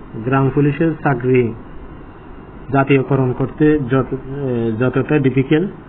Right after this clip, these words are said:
ততটা আনসার বিডিসির চাকরি জাতীয়করণ করতে ডিফিকাল্ট নয়। কারণ হলো তাদের যে দাবি,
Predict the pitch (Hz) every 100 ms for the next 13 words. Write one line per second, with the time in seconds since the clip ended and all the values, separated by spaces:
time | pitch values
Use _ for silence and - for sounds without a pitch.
0 | - - 131 135 120 147 160 160 139 120
1 | 135 139 139 143 139 143 120 127 165 -
2 | 117 127 123 120 120 117 117 113 110 -
3 | 147 123 123 135 127 113 101 87 - -
4 | - - - 123 131 131 156 156 180 -
5 | - - - - - - - - - 135
6 | 139 156 139 165 147 120 113